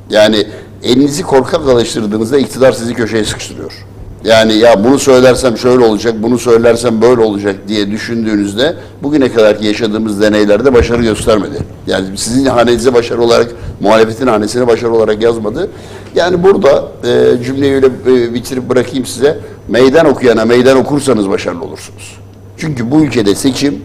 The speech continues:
yüzde yüzü kazanarak başa-, başarılı olmayacak. Böyle bir gerçeklik yok. A K P seçim stratejisini söylemlerin ötesinde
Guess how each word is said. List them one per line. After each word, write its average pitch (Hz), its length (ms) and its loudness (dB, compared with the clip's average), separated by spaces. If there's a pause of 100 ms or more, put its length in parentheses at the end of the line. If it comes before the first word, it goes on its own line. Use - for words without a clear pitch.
(380)
yüzde 123 340 0
yüzü 143 280 2
kazanarak 123 600 2
başa-, 110 320 -2
başarılı 113 380 0
olmayacak. 90 360 0 (300)
Böyle 113 180 0
bir 110 40 -4
gerçeklik 104 520 -2
yok. 90 160 -10 (200)
A 151 220 4
K 110 180 2
P 143 120 -2
seçim 147 340 -6
stratejisini 101 640 -8
söylemlerin 110 540 0
ötesinde 101 560 -4